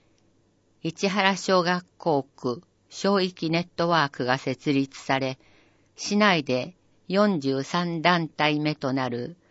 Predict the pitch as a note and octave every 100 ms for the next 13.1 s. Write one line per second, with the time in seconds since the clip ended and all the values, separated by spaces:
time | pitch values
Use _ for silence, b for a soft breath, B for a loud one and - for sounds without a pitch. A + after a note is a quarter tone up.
0 | b b - G3 F#3+ F#3 - F3+ - F3
1 | - E3+ F3 F3 - F3 E3+ D3 C3 A#2+
2 | B2+ C#3 C#3+ C#3+ C3+ - B2+ B2+ - -
3 | A2 D#3 _ _ _ b b b b _
4 | _ _ - E3+ F3 F3 D#3+ D#3 D#3 D#3
5 | b b b b D#3 F3+ G3+ G#3 G3+ -
6 | G#3+ G3 F3+ D3 C3+ C#3 D3+ C#3+ D3 -
7 | B2+ B2+ E3+ D#3 G3 G3 F#3+ F#3 E3 F3
8 | D#3+ - C3 C#3 - D#3+ F3+ E3 D#3+ D#3
9 | D3+ D3+ b b b - G#3 G3 C#3 C3
10 | - C#3+ C3 B2+ B2+ b b b b b
11 | b - F#3 F3+ D3 D3+ D#3+ D#3+ E3+ E3
12 | D3+ D#3 - C#3+ C#3+ D#3 D3 C#3+ B2+ A#2+